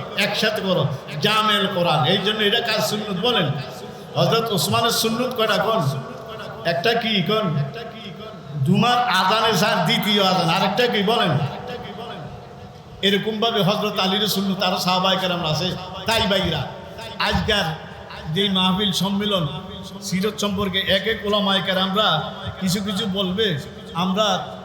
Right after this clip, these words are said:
তার মধ্যে কিছু কিছু অন্তরের মধ্যে নেব, নিলে তারপরে অনেক কিছু জানা যাবে। আল্লাহ প্রত্যেকের প্রত্যেক জিনিস দেয় নাই, দেয়নি বলেন ভাই? তাহলে আমরা এগুলি নিতে রাজি আছি ইনশাআল্লাহ। এরকমভাবে হযরত আলীর সুন্নত দুইটা,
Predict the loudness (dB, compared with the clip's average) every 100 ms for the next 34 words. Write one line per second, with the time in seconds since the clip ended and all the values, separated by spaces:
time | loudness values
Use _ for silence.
0 | -10 -4 -2 -2 -2 -2 -2 -2 -2 -2
1 | -2 -2 -2 -2 -2 -2 -2 -2 -2 -4
2 | -6 -10 -14 -14 -6 -2 0 2 0 0
3 | 0 0 0 0 -2 -2 -2 -2 0 0
4 | 0 0 -2 -4 -6 -12 -8 -2 0 2
5 | 0 -4 -6 -2 -2 -2 -4 -6 -8 -4
6 | -4 -2 0 0 0 0 0 0 0 0
7 | 2 2 0 0 -6 -12 -14 -12 -8 -6
8 | -2 0 0 0 -2 -2 -2 0 2 2
9 | 2 0 0 0 0 0 0 -2 -6 -8
10 | -12 -14 -10 -6 -4 -4 -2 -2 -2 -4
11 | -2 -2 -2 -4 -4 -6 -6 -8 -8 -6
12 | -6